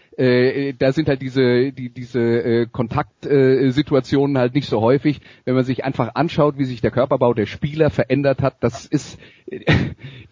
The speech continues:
das war halt ursprünglich bei den, beim Rugby, bei, bei der Erfindung des Rugby so nicht geplant.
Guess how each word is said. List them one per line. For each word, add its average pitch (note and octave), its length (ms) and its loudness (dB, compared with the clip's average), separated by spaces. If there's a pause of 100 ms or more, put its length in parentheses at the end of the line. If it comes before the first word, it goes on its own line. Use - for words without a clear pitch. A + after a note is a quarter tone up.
(180)
das D3+ 180 2
war C#3+ 120 2
halt C#3+ 140 0
ursprünglich D#3+ 500 0
bei C#3+ 100 0
den, C3+ 240 -2
beim B2 240 0
Rugby, B2+ 300 0 (120)
bei, C3+ 100 4
bei D3+ 140 0
der D3 120 4
Erfindung F3 320 0
des C#3 160 -4
Rugby D3 260 -2
so D3+ 180 2
nicht E3 220 2
geplant. D#3+ 560 0